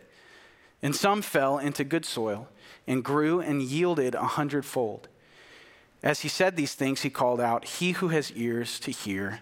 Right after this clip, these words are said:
let him hear." That's it. Thank you. <laughs> Yeah, you wish. Um, but that's r-,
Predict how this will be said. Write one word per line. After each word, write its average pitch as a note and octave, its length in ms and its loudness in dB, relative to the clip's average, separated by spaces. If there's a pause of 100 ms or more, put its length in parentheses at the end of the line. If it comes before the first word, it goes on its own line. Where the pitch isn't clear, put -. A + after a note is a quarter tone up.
(440)
let F#2+ 220 0
him G#2 180 -4
hear." A2 320 0 (1400)
That's D3+ 200 2
it. - 220 0
Thank F#3 200 2
you. A2+ 100 -2 (1600)
<laughs> - 800 0 (680)
Yeah, E3 180 6
you E3+ 220 4
wish. C#3 380 2 (400)
Um, F#3+ 400 4 (1300)
but A#3 220 4 (240)
that's C4 460 4
r-, G3+ 360 2